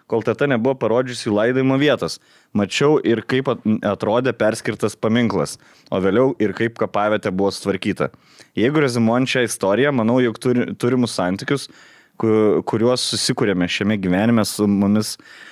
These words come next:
su mums artimiausiais žmonėmis, mes nusinešam ir ten,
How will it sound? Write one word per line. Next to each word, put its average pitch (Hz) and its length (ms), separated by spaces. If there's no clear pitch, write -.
su - 160
mums 120 320
artimiausiais 101 600
žmonėmis, 95 480
mes 107 260
nusinešam 104 720
ir 87 140
ten, 123 240